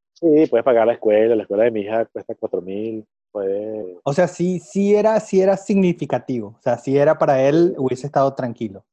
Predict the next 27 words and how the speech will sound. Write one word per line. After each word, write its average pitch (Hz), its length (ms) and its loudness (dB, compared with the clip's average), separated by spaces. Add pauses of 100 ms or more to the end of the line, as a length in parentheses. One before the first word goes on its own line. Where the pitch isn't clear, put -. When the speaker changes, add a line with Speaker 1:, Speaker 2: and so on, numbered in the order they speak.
Speaker 2:
contento 117 480 -6
por 104 120 -8
lo 98 80 -16
menos. 101 120 -20 (160)
Speaker 1:
Sí. 120 220 -8 (360)
De 127 120 0
pronto 127 400 0 (360)
quería 127 240 2
más, 147 200 0
pero 156 140 4
bueno, 120 180 4
le 107 60 0
dieron 110 160 0
siete 120 260 -4
mil. 101 260 -10
Y 107 80 -6
yo, 120 80 2
bueno, 151 120 4
está 107 100 0
bien, 110 180 0
está 98 140 -4
aumentando. 101 480 -6 (340)
Bueno, 135 180 0
es 110 60 -4
medio 135 140 4
sueldo 113 240 0
mínimo 113 340 -2